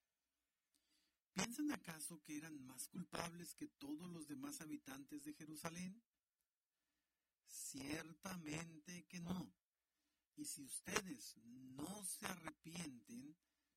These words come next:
perecerán de manera semejante". Entonces les dijo esta parábola. Un hombre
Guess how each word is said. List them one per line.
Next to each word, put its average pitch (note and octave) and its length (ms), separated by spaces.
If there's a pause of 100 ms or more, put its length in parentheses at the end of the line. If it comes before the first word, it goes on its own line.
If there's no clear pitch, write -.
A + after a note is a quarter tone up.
(140)
perecerán D3+ 720
de F3+ 80
manera B3 400
semejante". A3+ 720 (1120)
Entonces C#4 520
les D#3+ 200
dijo E3+ 300
esta D3+ 280
parábola. F3 520 (1200)
Un B3 180
hombre B3+ 480